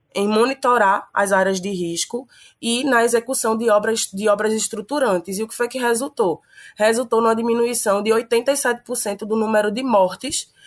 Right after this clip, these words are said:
é, nos primeiros oito anos desse programa, comparado aos oito anos anteriores. E isso é muito importante.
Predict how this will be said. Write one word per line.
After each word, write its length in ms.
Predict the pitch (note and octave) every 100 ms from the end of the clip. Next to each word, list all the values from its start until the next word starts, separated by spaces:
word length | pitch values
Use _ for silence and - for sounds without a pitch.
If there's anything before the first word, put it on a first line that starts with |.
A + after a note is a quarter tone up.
| - _ _ -
é, 220 | G3 F#3
nos 180 | G#3 A3+
primeiros 440 | A3+ A#3 G#3 G#3+
oito 320 | G#3 B3 C#4+
anos 260 | A3 G3+ A3+
desse 240 | G#3 G#3
programa, 560 | - G3+ F#3+ F3 F3+ G#3
comparado 560 | G#3+ A3+ A#3 A3+ G#3 G#3+
aos 160 | A3
oito 320 | G#3+ A3 C#4
anos 220 | A#3+ A3+ A3+
anteriores. 880 | A3+ A3 A#3+ D4+ A#3+ F3+ E3+ - -
E 140 | B3
isso 160 | A#3 C4
é 20 |
muito 260 | B3 A3+ A#3
importante. 640 | C4 - D#4+ C#4 -